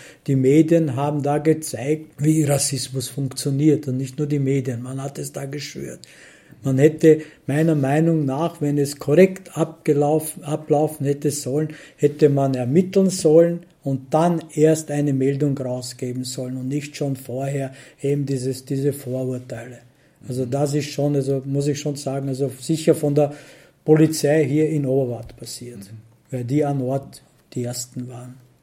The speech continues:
Speaker 2: Packt dich da manchmal die Wut, wenn du so dran, dran denkst, wie das abgelaufen ist?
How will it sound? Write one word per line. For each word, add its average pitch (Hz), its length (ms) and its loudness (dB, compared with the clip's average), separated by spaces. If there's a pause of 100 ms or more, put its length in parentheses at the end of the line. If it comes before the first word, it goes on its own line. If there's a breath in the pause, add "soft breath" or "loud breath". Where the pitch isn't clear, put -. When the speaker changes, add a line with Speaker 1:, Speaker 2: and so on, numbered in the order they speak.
(200)
Speaker 2:
Packt 98 220 -4
dich 110 100 0
da 107 140 -2
manchmal 98 480 -2
die 101 240 -8
Wut, 92 220 -12
wenn 90 100 -6
du 87 60 -12
so 95 120 -6
dran, 90 220 -8
dran 92 180 -8
denkst, 92 220 -10 (180)
wie 95 120 -8
das 92 240 -8
abgelaufen - 680 -10
ist? - 320 -8